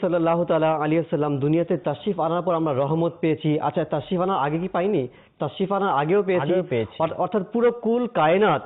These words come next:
Speaker 1: যার ওসিলাতে আজকে রহমত পূর্ণ, তা হচ্ছে নবী পাকের
Speaker 2: পাকের
Speaker 1: ওসিলাতে।
Speaker 2: বদৌলতে।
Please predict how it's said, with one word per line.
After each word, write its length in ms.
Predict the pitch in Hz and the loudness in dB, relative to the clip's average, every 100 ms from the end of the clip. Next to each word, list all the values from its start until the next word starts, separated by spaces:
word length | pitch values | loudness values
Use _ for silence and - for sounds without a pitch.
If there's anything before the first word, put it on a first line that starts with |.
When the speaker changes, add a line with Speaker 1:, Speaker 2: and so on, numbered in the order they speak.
| 156 | -6
Speaker 1:
যার 300 | 131 160 175 | -2 2 2
ওসিলাতে 400 | 156 156 202 214 | 0 0 0 0
আজকে 260 | 208 208 156 | -2 0 0
রহমত 380 | 147 175 196 196 | 2 0 -2 0
পূর্ণ, 400 | 190 175 180 202 - | 0 2 0 -2 -2
তা 80 | |
হচ্ছে 200 | 170 165 | -2 0
নবী 260 | 143 139 160 | 0 2 0
পাকের 300 | 160 156 165 | 0 -2 -2
Speaker 2:
পাকের 0 | |
Speaker 1:
ওসিলাতে। 440 | 135 151 127 113 | 0 0 0 0
Speaker 2:
বদৌলতে। 280 | 101 95 92 | -2 -6 -10